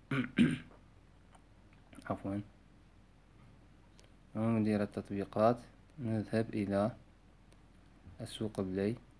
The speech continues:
هذا هو السوق بلاي الخاص بنا، وندخل على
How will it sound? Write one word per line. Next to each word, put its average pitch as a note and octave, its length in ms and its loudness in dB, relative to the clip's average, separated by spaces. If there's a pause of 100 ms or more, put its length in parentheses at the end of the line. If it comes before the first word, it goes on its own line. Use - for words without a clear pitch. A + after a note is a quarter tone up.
هذا G2+ 200 0
هو F#2+ 60 -2
السوق - 300 -8
بلاي F#2+ 200 -2
الخاص F#2+ 380 -8
بنا، G#2 280 -2 (560)
وندخل G#2+ 360 0
على G2 300 0